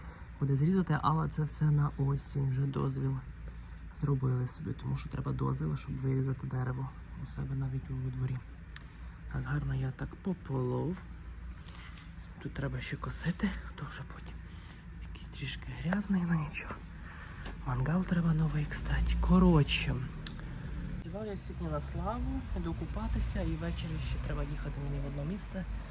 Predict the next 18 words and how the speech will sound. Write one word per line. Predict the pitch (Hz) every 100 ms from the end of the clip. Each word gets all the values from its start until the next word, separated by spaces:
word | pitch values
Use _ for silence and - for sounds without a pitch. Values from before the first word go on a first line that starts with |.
| - - - - - - - - - - - - -
О, | 208 185 165 180
жіночку | - 175 156 165
підвезти. | 165 156 160 156 - 156 160 160 156 156 156 156 151 151 151 147
Ось, | 139 -
так | 165 160 - -
що | 170 156 151 151 139 - - - -
всім | - 175
гарного | 165 156 151 147
дня | - 143
бажаю. | 156 180 185 185
Я | 175
трішки | 175 - -
такий | - - 175
грязний, | 160 165 170 185
да? | 170 180
Треба | - 151
йти | 147
купатися. | - - 147 -